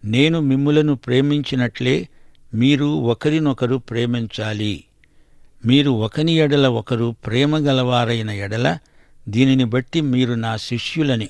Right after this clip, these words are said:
అందరూ తెలుసుకుంటారు." సీమోను పేతురు అడిగాడు, "ప్రభువా, నీవెక్కడికి వెడుతున్నావు?" యేసు అన్నాడు, "నేను వెళుతున్న చోటికి నీవిప్పుడు నా వెంట రాలేవు గాని, తరువాత వస్తావు."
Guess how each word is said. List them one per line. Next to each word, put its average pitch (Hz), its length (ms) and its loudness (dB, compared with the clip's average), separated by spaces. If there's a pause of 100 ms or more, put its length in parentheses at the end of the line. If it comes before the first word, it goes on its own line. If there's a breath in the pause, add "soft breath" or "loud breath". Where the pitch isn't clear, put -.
అందరూ 135 400 0
తెలుసుకుంటారు." 107 1040 -4 (680)
సీమోను 143 580 0
పేతురు 123 460 0
అడిగాడు, 110 680 -2 (340)
"ప్రభువా, 110 600 -2 (520)
నీవెక్కడికి 127 680 -2
వెడుతున్నావు?" 131 920 -2 (640)
యేసు 123 360 2
అన్నాడు, 113 540 -4 (340)
"నేను 127 360 0
వెళుతున్న 135 580 0 (180)
చోటికి 120 480 -2
నీవిప్పుడు 120 720 0
నా 110 200 -4
వెంట 117 340 -4
రాలేవు 113 560 0
గాని, 123 360 -2 (380)
తరువాత 139 460 0
వస్తావు." 98 580 -8